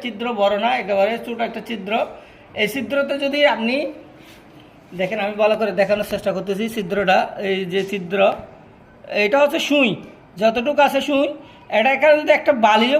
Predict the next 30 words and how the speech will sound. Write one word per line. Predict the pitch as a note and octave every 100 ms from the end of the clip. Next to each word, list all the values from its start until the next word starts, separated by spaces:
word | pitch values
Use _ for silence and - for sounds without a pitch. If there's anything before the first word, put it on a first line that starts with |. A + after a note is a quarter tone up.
| D4+
পড়ে, | A#3+ C4 - - - -
আপনার | G3+ A3 - -
চুলাটা | A3 A3+ A#3 A3+
জ্বলবে | G#3 E3+ D#3
না। | D3 - - -
এই | F#3+ F3
যে | F3
এখানে | F#3+ G3+ C4+ - - - - - F#3+
একটা | - C4+ C#4
যদি | C#4+ A#3
বালিও | G#3 A3 A#3
আসে, | C4 - A3+ D4+ - - - - F#3+
এই | F3+
যে | G#3+ A#3 - - - - - - - - - - -
ছিদ্রতে | A3 G3 A3+ G#3+
একটা | A3 G#3+ B3+
যদি | B3+
বালিও | A3 G#3 A3 C4+ C4+
আসে, | D4+ A#3+
আপনার | A3 G#3+ -
চুলাটা | A3 A3+ A3+
হচ্ছে | A3 A#3+
যে | A3+
ভালোভাবে | A3+ G#3+ F3
জ্বলবে | D#3+ D3 C#3+
না। | C3 - - - - - - -
তাহলে | A3 C4+
হচ্ছে | C4 C4+ B3+ G#3
দেখেন, | G3 A3+
আমি | G3+